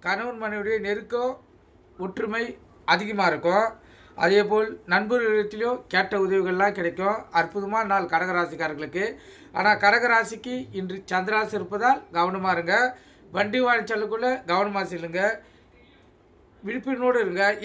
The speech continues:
எக்காற்றை கொண்டோ வண்டியை இயக்கி கொண்டு மொபைல் ஃபோனில் பேசாதீங்க. ஏன்னா சிந்தனைகள் சிதறி விபத்துகள் ஏற்படுறதுக்கு அதிக வாய்ப்பு ஏற்படும். அதேபோல் தொலைதூர பயணங்கள் சென்றால் கொஞ்சம் முன்கூட்டியே கிளம்பி பாதுகாப்பாக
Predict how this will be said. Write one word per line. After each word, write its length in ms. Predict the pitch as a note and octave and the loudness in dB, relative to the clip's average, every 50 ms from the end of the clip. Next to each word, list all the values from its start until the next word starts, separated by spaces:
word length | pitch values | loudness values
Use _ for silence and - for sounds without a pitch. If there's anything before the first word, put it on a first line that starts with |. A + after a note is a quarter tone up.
| A3 | 0
எக்காற்றை 400 | B3 A#3+ - D4+ D4 C#4+ C#4+ C4+ B3+ | 2 4 6 6 6 6 4 0 0
கொண்டோ 240 | C4 C4 C4 D4 D4+ D4+ D4+ D4+ - F#3 | 0 0 2 4 4 4 2 0 -4 -4
வண்டியை 340 | F#3+ G3+ G3+ G#3 B3 A#3+ G#3+ G#3 | -4 -4 -2 -4 0 2 4 4
இயக்கி 240 | G#3 G#3 - G3 F#3+ F#3+ | 4 2 0 -4 -6 -6
கொண்டு 180 | G3 F#3+ G#3 A#3+ A#3+ - E3 E3+ | -6 -4 -6 -8 -8 -8 -8 -6
மொபைல் 260 | F3+ F3 G#3 G#3+ G3+ | -6 -4 -4 -4 -4
ஃபோனில் 280 | E3+ F#3 F3 E3+ - E3+ | -4 -4 -4 -4 -2 -4
பேசாதீங்க. 460 | E3+ D#3+ D#3 F3 E3 D3+ E3 E3 F#3 G#3+ A#3+ B3+ B3 - - E3+ E3+ | -4 -4 -4 -6 -6 -6 -6 -4 -2 -2 -2 -2 -4 -6 -6 -4 -2
ஏன்னா 200 | F3 F3 F#3+ G3 G#3 G#3 - - - - - | -2 0 0 -2 -2 -2 -6 -12 -20 -20 -16
சிந்தனைகள் 600 | - G#3+ A#3+ A#3 C4 B3+ B3+ A#3+ A#3+ C4 A#3+ F#3 | -14 -12 -6 -4 -2 -2 -2 -4 -4 -6 -6 -6
சிதறி 320 | F#3+ F3 F3 F3 F#3 F#3+ G3 F#3 - F3 | -8 -6 -6 -4 -2 -2 -2 -2 -4 -6
விபத்துகள் 500 | F3+ F3+ F3+ A#3 A#3 A3+ A#3 G#3 G3+ F#3 F3 | -8 -6 -6 -8 -8 -8 -8 -6 -4 -4 -4
ஏற்படுறதுக்கு 420 | E3 C#3 D#3+ E3+ E3 - G3 G#3 F3+ E3 | -6 -6 -10 -10 -10 -10 -4 0 0 0
அதிக 240 | E3 F3 F#3 F#3 F#3+ E3+ | 0 -2 -6 -4 -2 -2
வாய்ப்பு 260 | E3 D#3+ D#3 C#3+ D3+ D3+ | -2 -2 -2 -6 -10 -12
ஏற்படும். 360 | C#3 C3+ D#3+ F3 G3+ A#3+ B3 - - - - - - - - - D#3+ | -12 -8 -4 -2 -2 -2 -4 -8 -14 -20 -20 -20 -20 -20 -8 -6 -2
அதேபோல் 420 | E3+ G3 G3+ G3+ G3+ A3 A3 A3 - - - | -2 -2 -2 -2 -4 -6 -8 -8 -10 -10 -6
தொலைதூர 400 | F3 F3+ G3 G3+ G3+ G#3+ G#3+ A3+ G3+ F#3+ | -4 -4 -2 -2 0 -2 -2 -2 -2 -4
பயணங்கள் 340 | F#3+ F#3 F#3+ F#3+ F3 - | -4 -4 -4 -8 -10 -10
சென்றால் 380 | F#3+ F3+ F3+ G#3 A#3+ C4 C4+ C4+ - - _ _ _ _ _ - | -10 -10 -4 0 0 0 0 -2 -6 -14 _ _ _ _ _ -16
கொஞ்சம் 200 | F3+ F3 E3+ F3 | -14 -12 -10 -10
முன்கூட்டியே 380 | G3 G#3 G3 G3 - A3 A3 G#3+ | -12 -12 -12 -8 -6 -6 -4 -4
கிளம்பி 260 | G3+ F#3+ F3+ F#3+ A3+ B3 B3 - - | -4 -6 -6 -8 -10 -12 -8 -4 -2
பாதுகாப்பாக 580 | D#3+ F3+ G3+ G3 F#3+ F#3 F#3 G3+ G#3 G#3 G#3+ | -2 -2 -2 -2 -4 -4 -2 -2 -2 -2 -2